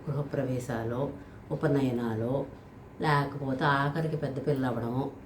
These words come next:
ఇలాంటివన్నీ సడన్గా జరిగాయి అనుకుందాం. పది పదిహేను రోజుల్లోనే పెళ్ళో పేరెంటమో అను-, కుదిరిపోయింది అనుకుందాం. గృహప్రవేశం పదిహేను రోజుల్లో కుదిరింది,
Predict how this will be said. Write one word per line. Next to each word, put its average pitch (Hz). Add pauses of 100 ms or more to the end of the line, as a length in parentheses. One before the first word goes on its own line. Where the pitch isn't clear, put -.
(480)
ఇలాంటివన్నీ 175
సడన్గా 147
జరిగాయి 143
అనుకుందాం. 131 (300)
పది 185
పదిహేను 139
రోజుల్లోనే 151
పెళ్ళో 156
పేరెంటమో 135
అను-, 151
కుదిరిపోయింది 139
అనుకుందాం. 120 (480)
గృహప్రవేశం 147
పదిహేను 135
రోజుల్లో 131
కుదిరింది, 123